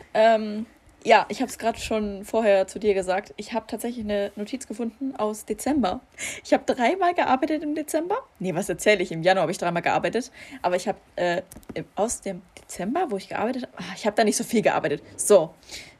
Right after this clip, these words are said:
Trotzdem sind mir so ko-, also komische, interessante Leute untergekommen, wo ich mir hinterher dachte,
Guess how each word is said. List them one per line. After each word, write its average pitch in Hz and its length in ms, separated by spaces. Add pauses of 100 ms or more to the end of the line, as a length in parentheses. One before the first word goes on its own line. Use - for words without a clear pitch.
(160)
Trotzdem 220 500 (340)
sind - 200
mir 208 80
so 254 120
ko-, - 280
also 170 280 (300)
komische, 233 380
interessante 233 580
Leute 214 280
untergekommen, 190 640 (140)
wo 208 140
ich 240 120
mir 302 80
hinterher 233 360
dachte, 208 420